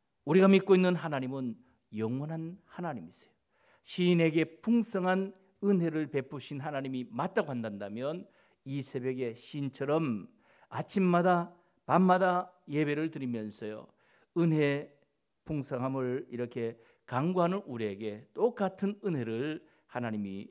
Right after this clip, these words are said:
주실 줄 믿습니다. 하나님은 지존하신 분이라고 했습니다. 우리가 믿는 이 하나님은요, 누구도 대적할 수 없는 그런 유일한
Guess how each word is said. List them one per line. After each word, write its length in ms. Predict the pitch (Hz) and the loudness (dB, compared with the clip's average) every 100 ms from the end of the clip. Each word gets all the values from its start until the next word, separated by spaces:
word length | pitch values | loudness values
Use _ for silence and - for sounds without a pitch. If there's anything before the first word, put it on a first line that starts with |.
| _ | _
주실 380 | - 131 135 113 | -12 -10 -10 -10
줄 440 | 123 120 117 - | -8 -6 -6 -8
믿습니다. 520 | 110 107 117 107 - - _ _ _ _ _ _ | -14 -14 -12 -14 -16 -20 _ _ _ _ _ _
하나님은 760 | - 170 156 151 156 143 120 - _ _ _ _ _ _ _ _ _ _ _ | 0 4 4 4 4 2 -2 -6 _ _ _ _ _ _ _ _ _ _ _
지존하신 720 | - 151 147 170 165 156 160 | -8 -4 0 2 0 -2 -4
분이라고 420 | 147 143 139 131 120 | -2 -2 0 0 -2
했습니다. 500 | 110 - 110 - - _ _ _ _ - | -8 -10 -14 -14 -20 _ _ _ _ -4
우리가 280 | 143 175 | 2 6
믿는 300 | 190 190 185 | 6 6 6
이 80 | 180 | 4
하나님은요, 760 | 170 165 139 120 110 117 117 - _ _ - | 0 -2 -2 -4 -4 -6 -10 -16 _ _ -10
누구도 600 | 127 170 180 185 190 - | -6 -4 0 2 2 -2
대적할 560 | 113 123 160 190 202 | -6 -2 2 2 2
수 160 | 190 175 | 0 -4
없는 640 | 143 156 190 151 113 92 - _ _ _ _ - | -2 -2 -2 -2 -4 -6 -16 _ _ _ _ 0
그런 440 | 185 190 185 - | 6 8 6 0
유일한 680 | 127 180 220 190 196 202 202 | -4 0 2 4 6 4 2